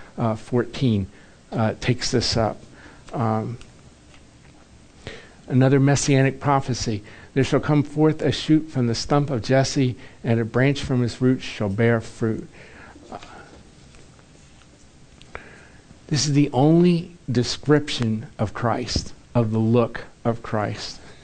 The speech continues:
"For he shall grow up before him as a tender plant, and as a root out of dry ground. He hath no form nor comeliness, and when we shall see him, there is no beauty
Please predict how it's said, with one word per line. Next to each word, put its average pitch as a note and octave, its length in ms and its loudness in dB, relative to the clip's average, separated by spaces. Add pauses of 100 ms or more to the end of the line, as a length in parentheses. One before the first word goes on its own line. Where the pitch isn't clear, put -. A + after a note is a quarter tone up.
(800)
"For A#2+ 120 -2
he B2+ 120 4
shall C3 200 2
grow C3+ 280 6
up D#3+ 120 2
before C#3+ 340 2
him C#3 140 4
as B2+ 120 2
a C3+ 60 2
tender C3+ 380 2
plant, A2 420 -2 (460)
and B2 160 2
as B2 160 2
a A#2+ 80 2
root C3+ 260 6
out C3 220 2
of A2 60 -2
dry B2 240 2
ground. A2+ 440 0 (960)
He A#2+ 140 0
hath C3+ 360 2
no C3+ 140 0
form D3 400 2
nor C3 100 2
comeliness, C3+ 760 0 (840)
and A#2 240 2
when C3+ 200 6
we D3 100 4
shall C#3 220 0
see C#3 260 0
him, B2 400 0 (260)
there A2 140 0
is B2+ 300 2
no C3 120 4
beauty A2+ 540 0